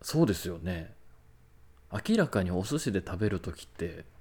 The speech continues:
お茶碗で食べるご飯の量より、めちゃくちゃ多い量食べてません？確かに、めいめいさん、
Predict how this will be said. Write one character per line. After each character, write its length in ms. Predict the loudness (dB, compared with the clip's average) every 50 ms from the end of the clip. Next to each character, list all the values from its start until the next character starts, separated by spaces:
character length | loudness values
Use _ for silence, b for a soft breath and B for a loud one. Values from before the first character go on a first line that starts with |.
| -10 -6
お 100 | -6 -4
茶 200 | 0 2 2 4
碗 160 | 4 4 4
で 80 | 2 2
食 160 | 0 0 0
べ 100 | 2 2
る 120 | 0 2
ご 120 | 0 0 0
飯 240 | 0 0 -2 -2
の 140 | -2 -2 -2
量 240 | 0 2 2 2 0
よ 120 | 0 -2
り、 220 | -4 -4 -6 -8 -12 b b b b b b b b b b -20 -20 -20
め 80 | -10 -6
ち 80 | -6
ゃ 40 | -6
く 120 | -4 -6
ち 100 | -2 0
ゃ 60 | 2 2
多 180 | 4 4 2
い 60 | 2
量 120 | 2 0 -2
食 180 | -2 -2 -4 -4
べ 80 | -4
て 80 | -6 -8
ま 120 | -10 -12
せ 140 | -10 -10 -10
ん？ 200 | -10 -10 -10 -12 -14 -18 -20 -20 -20 -20 -20 -20 -20 -20 -20 -20 -20 -20 -20 -20 -20 -20 -20 -20 -16 -10
確 360 | -6 -4 -2 -2 -2 -2 -2
か 100 | -2 -2
に、 80 | -2 -2
め 200 | -4 0 2 2
い 40 | 2
め 120 | 2 0 -2
い 20 |
さ 140 | -6 -10 -12
ん、 160 | -12 -12 -16